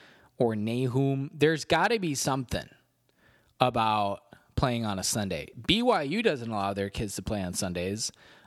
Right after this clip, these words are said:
Um, so what's the deal with that? Okay. That's Oral Roberts for you. Uh, the other, I mean, there were a lot of upsets yesterday, but the other really big,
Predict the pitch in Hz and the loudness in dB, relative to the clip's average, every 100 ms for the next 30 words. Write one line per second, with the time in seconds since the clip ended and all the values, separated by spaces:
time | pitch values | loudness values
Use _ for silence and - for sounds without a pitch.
0 | - 131 117 113 113 113 113 113 - _ | -2 0 2 0 -2 -2 -4 -6 -12 _
1 | _ _ _ - - 151 143 143 131 143 | _ _ _ -8 0 4 4 2 2 0
2 | - - 156 139 147 143 135 135 151 92 | -2 -2 0 2 2 2 0 -2 -2 -2
3 | - - _ _ _ _ _ _ _ - | -8 -20 _ _ _ _ _ _ _ -20
4 | _ _ _ _ _ _ - - _ _ | _ _ _ _ _ _ -20 -20 _ _
5 | 101 101 131 139 156 - - - - - | -6 -2 0 -2 -6 -18 -20 -20 -20 -20
6 | _ _ _ - 196 190 202 185 165 165 | _ _ _ 0 0 2 2 2 4 2
7 | 160 147 - 156 147 123 117 156 165 196 | 2 -2 0 2 2 2 0 2 2 0
8 | 165 185 220 247 220 185 214 190 160 165 | 2 2 4 2 2 -2 -6 0 2 2
9 | 165 160 143 151 131 113 - 113 101 123 | 2 2 2 2 0 -2 -4 -4 -2 -2
10 | - 107 101 98 123 139 147 175 170 139 | -2 -2 -2 -2 -2 0 2 2 0 -2
11 | 117 - 143 151 131 104 151 139 123 160 | -10 -6 0 2 0 0 0 0 -4 -10